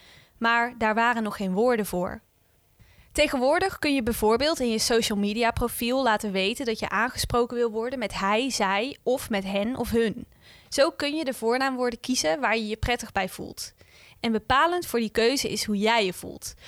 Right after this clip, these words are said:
of met welke genderrol je je identificeert.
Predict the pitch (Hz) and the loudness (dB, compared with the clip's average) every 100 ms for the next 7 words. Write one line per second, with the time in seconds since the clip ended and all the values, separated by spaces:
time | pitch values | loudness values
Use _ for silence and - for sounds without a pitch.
0 | - - 302 - 233 220 233 226 214 233 | -10 -2 -2 0 -2 2 2 0 -2 0
1 | 269 285 262 262 302 - _ 233 220 226 | 2 0 0 0 0 -4 _ -4 -2 -2
2 | 233 214 - 202 208 - 240 - - - | -2 -2 -4 -6 -2 0 0 -2 -4 -12